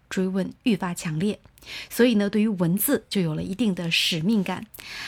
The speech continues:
那么在这个他的小说合集当中呢，也讲述了这样的一些故事。三个故事，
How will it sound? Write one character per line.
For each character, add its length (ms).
那 100
么 100
在 360
这 180
个 300
他 180
的 120
小 160
说 160
合 160
集 140
当 180
中 220
呢， 200
也 100
讲 280
述 300
了 200
这 80
样 120
的 60
一 40
些 160
故 180
事。 260
三 200
个 140
故 140
事， 220